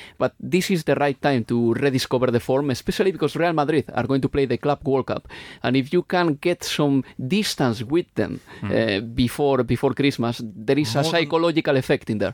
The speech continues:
Speaker 2: More, more than the five points they already have on, on Real Madrid.
Speaker 1: Yeah, more.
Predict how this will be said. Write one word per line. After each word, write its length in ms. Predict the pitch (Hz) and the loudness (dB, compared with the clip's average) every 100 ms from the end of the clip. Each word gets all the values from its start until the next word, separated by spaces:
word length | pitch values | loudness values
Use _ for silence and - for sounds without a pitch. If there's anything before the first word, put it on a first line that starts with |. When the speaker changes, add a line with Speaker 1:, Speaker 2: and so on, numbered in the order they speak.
| - - | -6 -8
Speaker 2:
More, 240 | 113 139 | -4 -4
more 260 | 135 139 127 | -2 -2 0
than 140 | 123 | -2
the 80 | 117 | -2
five 280 | - 123 123 | 0 -2 -2
points 320 | 127 113 - | -4 -6 -4
they 100 | 110 | -2
already 220 | 113 104 | -2 -2
have 200 | 98 87 | -4 -4
on, 220 | 90 87 95 - | -6 -8 -12 -6
on 100 | 95 | -2
Real 140 | 95 | -2
Madrid. 260 | 90 95 92 | -2 -4 -2
Speaker 1:
Yeah, 140 | 107 - | -2 -2
more. 240 | 117 | -2